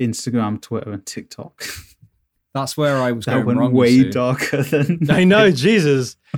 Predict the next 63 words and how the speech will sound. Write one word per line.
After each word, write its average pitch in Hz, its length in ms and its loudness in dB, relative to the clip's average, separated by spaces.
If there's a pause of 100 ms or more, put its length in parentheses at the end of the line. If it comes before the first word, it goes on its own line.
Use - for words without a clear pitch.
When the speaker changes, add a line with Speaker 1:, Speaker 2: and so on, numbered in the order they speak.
Speaker 3:
I, 202 200 4
I, 190 100 0
I 220 100 0
was 240 160 2
planning 220 380 2
to 180 100 0
go 170 120 4
dark 175 280 2
with 139 100 -2
mine, 127 160 0
but 120 100 -4
now 156 200 2
I'm 147 60 2
just 139 120 -4
gonna 123 140 0
say 120 180 0
you 117 80 -2
can 117 120 -6
find 113 180 -2
me 110 80 -6
at 113 40 -8
Luke 120 220 -2
underscore 107 300 -2
Sheehan 110 420 0
at 104 200 -6 (460)
Speaker 1:
<laughs> - 420 -20
Speaker 3:
Instagram 107 520 -2
and 104 100 -2
Twitter. 110 380 -2 (1120)
I 151 80 0
mean, 156 140 2
if 156 120 0
you 175 80 0
got 202 240 0
this 185 220 0
far, 156 300 2
you 156 140 0
might 147 200 0
not 143 140 -2
have 117 120 -8
hated 147 220 -2
us 131 120 -4
that 147 160 -4
much, 165 340 -4
but 131 200 -4
we 135 140 0
are 139 160 2
there 135 220 0
on 127 100 -2
Twitter, 143 320 0
so 131 140 -4
if 117 120 -4
you 120 60 -2
wanna 113 140 -2
get 113 160 -4
angry 113 280 -4
at 110 100 -6
us, 117 280 -8
fucking 92 520 -10 (440)
go 104 160 -4
for - 240 -4
it. 147 140 0
Speaker 1:
<laughs> 127 880 0